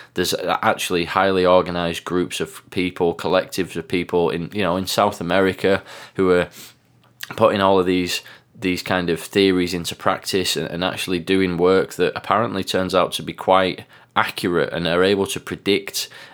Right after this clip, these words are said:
um, contact events and receive information. And, and, uh, I found that very interesting. So, like, another reason that I thought, you know, we need to dig into this. And then on top of all of that, you've got people like,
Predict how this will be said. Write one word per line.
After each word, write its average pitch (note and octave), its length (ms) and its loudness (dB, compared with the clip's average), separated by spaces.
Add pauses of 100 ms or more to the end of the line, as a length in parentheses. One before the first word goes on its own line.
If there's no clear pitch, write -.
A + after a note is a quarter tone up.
um, E2 340 0
contact - 640 -2
events E2 600 -4
and D#2 180 -4 (300)
receive F#2 400 0
information. F2+ 840 -2
And, D#2 340 -8 (420)
and, F2 280 -6
uh, G2 180 4
I - 60 2
found A#2 260 2
that B2 140 2
very F#2 260 4
interesting. E2+ 520 -4
So, - 140 0
like, F2+ 180 2
another G2+ 260 0
reason F2+ 380 0
that D#2+ 120 -4
I E2+ 40 -6
thought, F2 420 2
you F#2 100 -8
know, D#2+ 120 -4
we E2 80 -4
need F2 140 -6
to E2 120 -10
dig E2 220 -4
into A#2+ 280 -2
this. - 400 -6 (360)
And G#2 140 -2
then A#2 280 0
on G#2+ 140 -2
top - 240 0
of A2+ 120 2
all G2+ 160 6
of F2 80 2
that, A#2 420 2 (1120)
you've G2 200 -4
got F#2+ 200 4
people F#2+ 280 0
like, F2 400 2